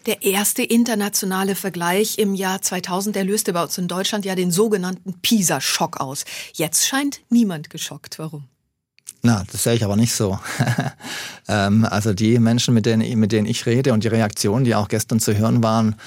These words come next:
Speaker 2: ähm, ich finde, es war schon große Betroffenheit. Ähm, nur, jetzt muss man mal abwarten, wie die Geschichte weitergeht. Die Frage ist ja nicht, wie, nicht nur, wie betroffen ist man, sondern was tut man? Und nutzt man jetzt die Chance, ja, nach, ähm, pisa zweitausenddreiundzwanzig, ähm, um noch mal systematischer und substanzieller zu überlegen,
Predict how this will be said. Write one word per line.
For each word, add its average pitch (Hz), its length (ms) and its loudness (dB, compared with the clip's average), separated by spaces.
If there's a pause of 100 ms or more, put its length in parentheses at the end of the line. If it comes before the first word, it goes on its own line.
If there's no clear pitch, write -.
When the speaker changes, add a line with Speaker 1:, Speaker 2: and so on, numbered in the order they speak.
(260)
Speaker 2:
ähm, 104 240 2
ich 107 140 0
finde, 120 160 2
es 107 100 0
war 113 120 2
schon 110 160 0
große 113 280 0
Betroffenheit. 98 760 0 (440)
Ähm, 107 300 2
nur, 120 420 2
jetzt 104 200 -2
muss 120 120 0
man 120 120 2
mal 110 140 2
abwarten, 117 360 -2
wie 110 80 -2
die 104 100 -2
Geschichte 101 420 -2
weitergeht. 120 440 0
Die 104 60 0
Frage 107 260 0
ist 101 100 -2
ja 110 60 0
nicht, 104 200 2
wie, 104 180 2
nicht 117 200 -2
nur, 107 120 2
wie 104 80 0
betroffen 113 420 -2
ist 92 220 0
man, 98 180 2
sondern 95 260 -2
was 90 200 -2
tut - 240 -2
man? 90 280 -2 (480)
Und 101 300 0
nutzt 127 300 2
man 120 160 4
jetzt 151 340 2
die 127 60 2
Chance, 104 540 0
ja, 107 200 2
nach, 110 340 0
ähm, 104 260 2
pisa 131 280 0
zweitausenddreiundzwanzig, 131 1400 0
ähm, 110 240 2
um 107 140 2
noch 107 160 2
mal 104 160 2
systematischer 117 800 0
und 110 140 2
substanzieller 110 680 0
zu 117 140 0
überlegen, 107 520 2